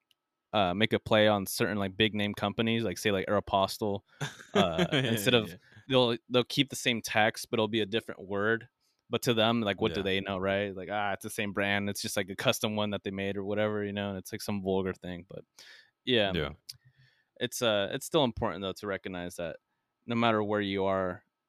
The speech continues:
Speaker 1: it's always important to be respectful. And fortunately, some of our own people have done us a disservice by <laughs> shipping bad, uh,
Speaker 2: <laughs>
Speaker 1: <laughs> bad clothes back home, but, hey,
Speaker 2: Yeah.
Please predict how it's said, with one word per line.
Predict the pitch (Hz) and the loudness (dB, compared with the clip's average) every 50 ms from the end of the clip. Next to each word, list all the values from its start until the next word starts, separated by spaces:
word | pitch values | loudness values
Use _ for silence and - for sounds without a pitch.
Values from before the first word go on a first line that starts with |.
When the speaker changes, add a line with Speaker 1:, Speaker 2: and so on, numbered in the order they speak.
| _ _ _ _ _ _ _ _ | _ _ _ _ _ _ _ _
Speaker 1:
it's | - 113 - - | -10 -10 -6 -4
always | 113 104 104 104 98 95 | -2 -2 -2 -2 -4 -4
important | 95 87 - 104 95 85 95 | -8 -4 -2 0 0 0 0
to | 98 | 2
be | 90 | 2
respectful. | 87 85 85 - - - 67 73 - - 69 - 95 - _ - _ - | 2 2 0 -2 -4 -4 -6 -6 -6 -8 -10 -10 -10 -12 _ -18 _ -10
And | 90 87 76 65 57 - - _ - - _ _ _ _ _ _ | -10 -8 -10 -10 -14 -18 -20 _ -20 -20 _ _ _ _ _ _
fortunately, | 131 127 123 - 131 127 123 117 98 120 117 113 110 101 - _ _ _ _ _ | 4 4 4 4 4 4 4 4 6 4 4 4 4 0 -4 _ _ _ _ _
some | - - - 117 113 | -14 -6 -2 0 2
of | 110 110 | 2 2
our | 110 113 | 4 4
own | 110 107 107 | 2 2 2
people | - 120 113 101 110 104 101 | 2 0 0 2 2 2 4
have | 107 98 | 4 2
done | 98 104 104 | 2 0 0
us | 101 - | 0 0
a | - 101 | -2 -2
disservice | 90 101 - - 113 107 107 101 110 - | -2 -2 0 2 2 2 2 2 -2 -2
by | - - 104 95 95 87 - - - - | 0 2 2 2 2 0 -2 -10 -18 -20
<laughs> | - - - - | -18 -18 -10 -6
shipping | - - 135 117 - 120 117 107 | 4 4 4 4 6 2 4 6
bad, | 113 113 107 107 107 | 6 6 6 4 4
uh, | 107 104 101 104 - - - - _ | 4 4 4 2 0 0 -6 -12 _
Speaker 2:
<laughs> | - 208 | -14 -14
Speaker 1:
<laughs> | 185 - - _ | -14 -14 -4 _
bad | - 120 113 - | 2 2 2 2
clothes | - - 160 135 123 131 123 | 2 6 6 8 8 6 4
back | 113 127 120 117 - | 4 4 4 4 4
home, | - 127 117 113 110 101 95 | 4 2 4 4 2 0 -2
but, | 101 98 92 90 - - _ _ - - 117 - - 120 113 - _ - - | -4 -4 -4 -4 -8 -16 _ _ -12 -10 -10 -8 -10 -12 -12 -14 _ -10 -4
hey, | - 101 95 95 95 104 | -2 -2 0 0 -2 -2
Speaker 2:
Yeah. | 92 82 73 73 | -4 -4 -6 -8